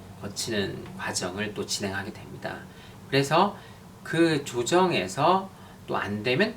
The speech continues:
또 다시 재판 절차로 돌아오는 것이죠. 그리고 이제 조정이라는 것은 만약 성사가 되면, 어,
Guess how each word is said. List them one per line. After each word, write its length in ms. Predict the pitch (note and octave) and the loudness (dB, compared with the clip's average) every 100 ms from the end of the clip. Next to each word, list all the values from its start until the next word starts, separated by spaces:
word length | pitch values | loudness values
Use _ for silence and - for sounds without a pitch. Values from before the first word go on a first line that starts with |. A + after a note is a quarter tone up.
| - | -2
또 140 | G#3 | -2
다시 340 | G3 - - - | 0 0 -2 -4
재판 380 | - - C#3 A#2+ | -10 -4 -2 -2
절차로 460 | F#2 - A#2 G2+ | -6 -8 -6 -8
돌아오는 480 | - A#2 E3 - - | -2 4 4 4 -4
것이죠. 500 | - - - - - - - - - - | -10 -10 -10 -12 -14 -16 -18 -20 -20 -10
그리고 240 | - G3 G3+ | 2 6 8
이제 480 | F3 E3+ D#3 - - - - - - - | 8 8 8 6 -4 -18 -18 -20 -10 4
조정이라는 720 | F3 F3 A#3 E3+ C#3+ D#3 C3 | 6 8 8 8 6 2 0
것은 480 | A2 - G#3 G3+ - - - - - | -2 2 2 2 -2 -12 -20 -12 0
만약 320 | A#2 B2+ C3 | 2 4 2
성사가 520 | A3 A3 A3+ G3+ F3+ | -4 0 2 4 0
되면, 560 | G2+ F#2+ D#3 F3+ - - - - - - | -4 0 4 4 4 -8 -18 -18 -18 -14
어, 560 | - F3+ E3+ E3+ - | -8 -6 -4 -6 -8